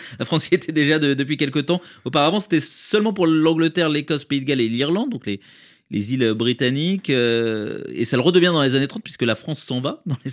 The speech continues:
années trente. Elle retrouve le, le tournoi en mille neuf cent quarante-sept et on passe donc à six nations en,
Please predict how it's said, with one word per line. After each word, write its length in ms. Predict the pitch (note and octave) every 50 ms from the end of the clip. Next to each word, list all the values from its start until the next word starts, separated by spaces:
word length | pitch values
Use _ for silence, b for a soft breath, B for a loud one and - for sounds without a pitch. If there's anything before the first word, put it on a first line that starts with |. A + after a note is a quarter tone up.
| - -
années 220 | C#3 C#3+ C#3+ C#3
trente. 440 | - - - D#3+ F#3 A3 A3 - - B B B B B B B
Elle 100 | B A2
retrouve 380 | A2 B2 A#2 - - E3+ D#3+ D3
le, 140 | C3 B2 A#2+
le 120 | B2 B2
tournoi 280 | B2 C3+ B2 B2+ C#3 D3+
en 80 | D3+ C3+
mille 100 | C3 C3
neuf 140 | B2+ B2+ -
cent 480 | - - C#3 C3+ B2 A2 G#2 G2+ G2
quarante-sept 680 | G2 - C3 B2 A2 A2+ A2 G#2+ F#2+ - - C#3+ C#3 C3+
et 40 |
on 60 | G#2 F2+
passe 180 | G#2+ G#2 G2
donc 160 | A2 G2+ F#2
à 40 | G#2
six 140 | - - A2+
nations 520 | G#2 F#2+ F#2 - - C#3 C3+ A#2+ G2+ G2
en, 60 | F#2+